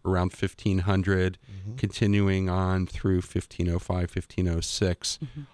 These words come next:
Speaker 1: All of this is right there, and it's such,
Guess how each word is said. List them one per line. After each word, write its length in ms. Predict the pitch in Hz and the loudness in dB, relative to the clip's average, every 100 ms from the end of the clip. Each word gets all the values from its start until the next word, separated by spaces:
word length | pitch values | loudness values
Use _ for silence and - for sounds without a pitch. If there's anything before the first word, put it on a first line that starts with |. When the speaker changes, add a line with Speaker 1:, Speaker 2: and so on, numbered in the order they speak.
| - | 2
Speaker 1:
All 240 | 127 165 | 4 4
of 100 | 147 | 2
this 240 | 113 - | 2 2
is 160 | 98 90 | 2 2
right 200 | 90 92 | 2 2
there, 140 | 98 107 | 2 2
and 100 | 92 | 2
it's 160 | 92 - | 0 -2
such, 720 | - 117 127 - - - | 0 0 0 0 0 0